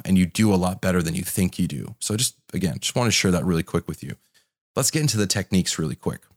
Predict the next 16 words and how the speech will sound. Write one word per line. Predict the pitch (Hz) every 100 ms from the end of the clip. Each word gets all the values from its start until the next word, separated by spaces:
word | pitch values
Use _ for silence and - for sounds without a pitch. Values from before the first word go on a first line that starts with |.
| _ -
All | 90
right, | 92
I |
wanna, | 110 135 -
I | 104
want | 117
this | 110 -
to | 85
be, | 92
like, | 85
a | 87
ten | - 92
to | 87
fifteen | 95 - 90
minute | 85 78
episode | 82 - - 85 80